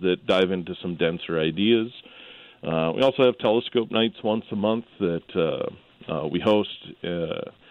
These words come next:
in, uh, collaboration with, uh, the local astronomy club, the Saint Louis Astronomical Society. Those are part of our First Friday events. Uh, we'll probably start doing some solar observing here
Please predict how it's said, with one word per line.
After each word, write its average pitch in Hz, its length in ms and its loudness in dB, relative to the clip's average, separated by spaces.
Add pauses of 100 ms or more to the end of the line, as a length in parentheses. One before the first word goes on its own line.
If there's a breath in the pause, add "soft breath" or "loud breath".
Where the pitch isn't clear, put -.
(460 loud breath)
in, 85 520 -2
uh, - 360 -8
collaboration 95 640 2
with, 87 200 2 (100)
uh, 80 300 0
the 80 80 -4
local 95 320 2
astronomy 95 460 0
club, 92 300 2
the 90 160 -14
Saint 90 180 -4
Louis 87 260 -2
Astronomical 87 800 -2
Society. 90 480 2
Those 85 240 -2
are 82 100 0
part - 240 0
of - 100 -6
our - 160 -4
First 73 260 -4
Friday 107 340 6
events. 98 380 0 (760 loud breath)
Uh, 78 280 -4
we'll 85 120 -2
probably 131 380 2
start 117 240 2
doing 110 320 2
some 92 220 -4
solar 135 320 4
observing 92 640 -2
here 90 520 0